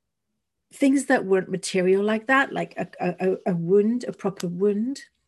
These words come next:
And so I was, I was blown away, uh, literally by what had happened. And I think she was a little bit.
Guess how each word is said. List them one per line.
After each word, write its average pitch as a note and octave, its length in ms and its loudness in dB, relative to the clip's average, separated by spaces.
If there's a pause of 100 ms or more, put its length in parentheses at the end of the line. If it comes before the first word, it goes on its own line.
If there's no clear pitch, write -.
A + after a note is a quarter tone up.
(480)
And A#3 180 0
so A#3 460 2
I A3+ 140 2
was, A3 440 -2 (100)
I A3 120 2
was B3+ 360 -2 (540)
blown G3 400 4
away, F3+ 440 0 (200)
uh, A3 140 0
literally G3+ 640 -2
by F#3+ 240 -2
what F3 200 -2
had F3 140 -2
happened. F3 600 -10
And G#3+ 100 -2
I A#3 80 0
think B3+ 180 -2
she - 180 -6
was F#3 280 0
a F3 40 -2
little E3 200 -4
bit. D#3+ 300 -8